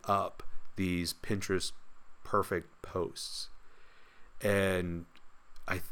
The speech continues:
I think it can be a, a little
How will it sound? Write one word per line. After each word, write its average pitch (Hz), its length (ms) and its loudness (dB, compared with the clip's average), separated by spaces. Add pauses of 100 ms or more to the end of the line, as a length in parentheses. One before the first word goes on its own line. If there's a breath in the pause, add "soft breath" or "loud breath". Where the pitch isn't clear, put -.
I 95 100 2
think - 640 4
it - 200 4
can 92 180 -2
be 120 260 4
a, 87 80 4 (280)
a 87 120 -6
little 107 600 4